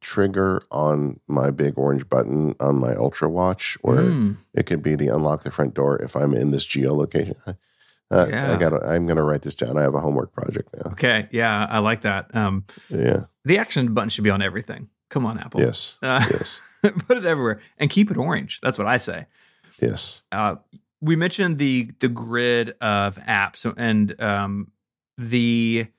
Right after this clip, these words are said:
Speaker 2: the ability to move between them. You can swipe. Uh, if some touchscreens are made better than others, some cars, there may be a physical control that's mapped to that somehow. Uh, but there's also a shortcut. So in the lower left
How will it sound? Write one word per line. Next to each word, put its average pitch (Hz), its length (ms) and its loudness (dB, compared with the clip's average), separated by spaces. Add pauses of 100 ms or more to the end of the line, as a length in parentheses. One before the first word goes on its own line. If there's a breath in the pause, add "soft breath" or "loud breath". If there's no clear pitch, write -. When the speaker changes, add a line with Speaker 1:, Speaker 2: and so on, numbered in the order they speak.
(880)
Speaker 2:
the 135 140 -6
ability 190 260 2
to 180 60 2
move 151 180 0
between 139 280 0
them. 120 120 2
You 117 100 2
can 143 320 0
swipe. 101 600 0 (320)
Uh, 110 360 2 (180)
if - 400 0 (120)
some - 200 -2
touchscreens 135 480 0
are 113 180 0
made 117 340 0
better 113 180 2
than 110 160 -2
others, 107 480 0
some 131 240 0
cars, 120 520 0
there 113 160 2
may 110 240 2
be 107 480 0
a 107 100 -8
physical 120 400 2
control 151 400 0
that's - 240 -2
mapped 110 400 -2
to 170 100 2
that 202 360 -2 (220)
somehow. 185 520 0 (600)
Uh, 120 120 2
but 117 80 -4
there's 131 120 0
also 165 300 0
a 123 60 2
shortcut. 120 520 -2
So 120 120 0
in 120 80 4
the 120 100 0
lower 139 360 2
left 113 580 -6